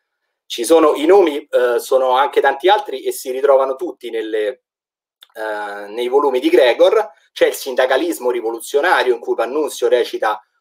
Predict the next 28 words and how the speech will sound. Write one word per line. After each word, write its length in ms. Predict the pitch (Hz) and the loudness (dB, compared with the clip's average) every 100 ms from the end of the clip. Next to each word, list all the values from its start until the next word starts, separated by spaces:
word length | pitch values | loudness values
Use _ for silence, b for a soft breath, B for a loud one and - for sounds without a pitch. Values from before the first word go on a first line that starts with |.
| _ | _
una 180 | 113 110 | -8 -2
parte 280 | 127 127 117 | 0 -2 -8
importantissima 1080 | 110 110 120 110 196 180 - 123 113 101 - _ _ _ _ | -4 -4 -4 -10 -8 -8 -8 -8 -6 -6 -8 _ _ _ _
e 300 | - 107 104 | -10 -6 -6
mette 760 | 110 160 160 - - 117 107 - | 0 2 2 0 2 2 2 -8
in, 400 | - 110 110 107 107 | -16 -10 -8 -8 -4
in 120 | 117 | -6
rilievo 560 | 120 127 190 143 113 | -4 4 4 4 0
come, 520 | 104 135 127 110 95 _ _ _ _ _ _ _ - | 0 2 2 0 -6 _ _ _ _ _ _ _ -12
eh, 600 | 110 107 104 98 92 90 b b b _ | -8 -8 -8 -8 -10 -12 b b b _
il, 280 | - 117 123 127 | -12 0 0 0
il 100 | 120 | -6
sistema 460 | 131 117 165 131 | -8 -2 0 0
internazionale 720 | 120 123 120 117 - 190 180 127 | 2 0 0 -2 0 2 2 0
sia 260 | - 123 | 0 0
da, 200 | 127 127 | 0 -2
considerato 540 | - 127 - 127 123 120 | -4 -6 0 0 2 -2
ingiusto, 540 | 120 160 131 - - | -8 -8 -10 -12 -14
come 140 | 107 | -12
il 60 | 113 | -12
sistema 480 | - 113 135 123 120 | -12 -8 -8 -6 -10
internazionale 880 | 113 - 131 - 196 135 127 139 156 _ _ _ | -4 -4 -4 -4 -2 0 0 0 -2 _ _ _
veda 280 | - - | 2 4
alcune 360 | 123 - 135 127 | 2 -2 -4 -2
nazioni 520 | 170 - - 110 107 | -2 -4 -6 -6 -6
in 80 | 117 | -10
posizione 520 | - 117 120 - 117 | -10 -10 -8 -4 -4
secondaria. 680 | 113 113 117 113 101 98 90 | -4 -6 -2 -2 -2 -4 -8